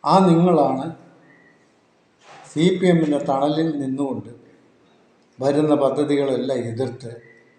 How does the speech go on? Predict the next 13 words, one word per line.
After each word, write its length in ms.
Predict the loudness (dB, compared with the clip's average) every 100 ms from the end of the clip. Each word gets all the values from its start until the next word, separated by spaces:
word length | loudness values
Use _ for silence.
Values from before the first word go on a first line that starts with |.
| _ _ _ -8
അതിനെ 320 | -4 -2 -2
ഇല്ലായ്മ 540 | -2 -2 0 2 2
ചെയ്യാ-, 480 | 0 -2 -4 -8 -16 -20 -20 -6
ചെയ്യുന്നത്. 540 | -4 -4 -6 -12 -16 _ _ _ _ _ _ _ _ _ _ _ _ _ _ _ -14
ഈ 160 | -14 -4
തുരങ്കം 480 | 0 0 0 0
വെക്കുന്ന 300 | -2 -4 -6
പരിപാടിയുണ്ട്, 600 | -4 -4 -2 -2 -4 -8 -18 _ _ _
കൂടെ 240 | -8 -6
നിന്നിട്ട് 440 | -8 -10 -16 -20 _ _ _ _ _ _ _ -6
കാല് 300 | 0 2 2
വാരുന്ന 340 | 2 0 -2 -8
പരിപാടി 420 | -10 -10 -12